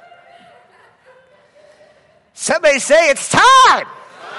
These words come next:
It's time.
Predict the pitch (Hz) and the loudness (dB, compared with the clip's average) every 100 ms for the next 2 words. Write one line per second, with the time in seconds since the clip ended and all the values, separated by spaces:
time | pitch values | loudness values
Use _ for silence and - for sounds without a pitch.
0 | - - - - - - - _ _ _ | -16 -16 -16 -16 -20 -20 -20 _ _ _
1 | _ _ _ _ _ _ _ _ _ - | _ _ _ _ _ _ _ _ _ -20
2 | - 302 302 | -20 -20 -20